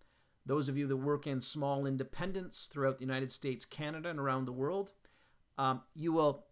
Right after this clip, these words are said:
probably recognize today that some of the same people are there that started the firm. As an entrepreneur who's starting a new brokerage brand or a new office, you are faced with a lot of day-to-day activities that take you away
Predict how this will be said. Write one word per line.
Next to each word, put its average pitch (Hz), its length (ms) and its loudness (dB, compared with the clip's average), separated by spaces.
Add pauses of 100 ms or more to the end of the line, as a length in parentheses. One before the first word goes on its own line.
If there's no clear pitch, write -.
(100)
probably 151 340 2
recognize 143 540 0
today 196 340 2
that 160 160 -2
some 170 140 -4
of 151 80 -4
the 139 40 -2
same 175 220 -4
people 151 300 -6
are 143 100 2
there 151 440 4 (120)
that 139 140 -8
started 214 340 -2
the 135 60 -4
firm. 113 340 -4 (1080)
As 208 220 4
an 214 80 2
entrepreneur 175 640 2
who's 135 220 2
starting 143 800 0 (440)
a 135 80 -4
new 143 240 0
brokerage 139 600 2
brand 147 500 0
or 139 160 0
a 131 60 2
new 139 280 -2
office, 160 600 2 (440)
you 160 140 -4
are 170 60 -2
faced - 440 -2
with 151 120 -2
a 139 40 2
lot 151 220 8
of 147 140 0
day-to-day 143 420 2
activities 139 680 0
that - 180 -10
take 180 240 -4
you 180 140 -2
away 139 500 0